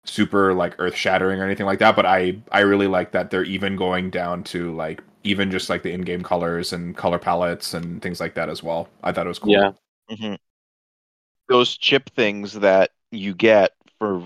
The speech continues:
Speaker 3: I guess, just progressing the game will probably impact your color based on what we've seen. So,
Speaker 1: Yeah.
Speaker 3: like, it,
Speaker 2: Yeah.
Speaker 3: they said, like, it adds color to the world or something like that.
Speaker 2: Yeah, I really like that. I noticed that too. And also the fact that they're letting us play as, like, an Octo expan-, uh, lo-, sorry, an Octoling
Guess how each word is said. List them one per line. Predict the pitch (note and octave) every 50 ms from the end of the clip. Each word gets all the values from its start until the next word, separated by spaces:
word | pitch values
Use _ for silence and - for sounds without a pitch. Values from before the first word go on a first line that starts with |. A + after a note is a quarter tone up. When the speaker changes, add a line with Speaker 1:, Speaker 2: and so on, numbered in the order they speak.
| - -
Speaker 3:
I | G#2
guess, | F2+ F#2+ F#2 -
just | - G2 - -
progressing | A2 G#2 G#2 G#2 G2 - A2+ G#2
the | F#2 F#2
game | F#2 G2+ G#2 G2+ F2+ F2 F#2 - _ _ - - _ _ _ _ _ _
will | - G#2+
probably | - - C3 A2 G#2+ G2+ G#2 G2+ -
impact | A2 G#2+ - - A2+ G2+ F#2+ F#2+ - -
your | G2 F#2
color | - - - A2 G2+ G2 F#2+ F2+
based | F2 E2 F#2 F#2 F#2+ - -
on | G2+ F#2 F#2
what | F2+ F2+ -
we've | F#2+ F#2 F2 -
seen. | - - G2+ F2 E2+ E2 D#2+ E2 - _ _ _ _ _ _ _ _ _ _ _ _ -
So, | - - G#2 F#2+ F2
Speaker 1:
Yeah. | E2+ F2 F2 E2+ - - _
Speaker 3:
like, | G#2+ G#2 G2+ G#2+
it, | A2+ A2+
Speaker 2:
Yeah. | G#2+ G2+ F#2+
Speaker 3:
they | F#2
said, | F#2 F2 B2+ G#2+
like, | G#2 G2
it | A2+ - - -
adds | G#2+ G#2 G#2+ G2+ -
color | - - A#2 G#2 G#2+ G#2+ G#2
to | G2+ G2
the | F#2+ F#2+
world | F2+ F#2 F#2+ G2 F#2+ F#2+ F#2+ F#2
or | F#2+
something | F#2 - G2 - - F2+ F2
like | F2 E2+ E2+ -
that. | - D2 E2+ E2 D2+ - _ _ _ _ _ _ _ _
Speaker 2:
Yeah, | A#2 A#2 A#2
I | A#2 A#2 A#2
really | A2+ A2+ A#2 A2+ A2+ A2+ A2
like | G#2+ G#2 G2 -
that. | - G#2 G2+
I | G#2 G#2 G#2
noticed | G2+ G2+ G2+ G2+ F#2+ -
that | - G2 F#2+ -
too. | - - G2+ G2 F#2+ F#2+ - - - - -
And | - A#2+ D3
also | D#3+ D#3+ - F#3
the | F#3 E3+
fact | - E3 D#3+ D#3 D3
that | E3 D3+
they're | D3+ C#3+ C3
letting | B2+ B2 B2 A#2
us | A2+ -
play | - - B2+ A2+ G#2+
as, | G#2+ F#2+
like, | G#2+ G#2 F#2+ G#2+
an | G2+
Octo | F#2+ G2+ G2+ G2+ - - G#2+ G2+
expan-, | - - - G#2+ G#2 G#2 G2+ -
uh, | A#2+
lo-, | A#2 A2 G#2+ G#2+ G2+
sorry, | - - A2+ G2+ F#2+
an | F#2+ F#2+
Octoling | F#2+ G2 - - A#2 G#2+ G#2 G#2 G#2 G2+ G#2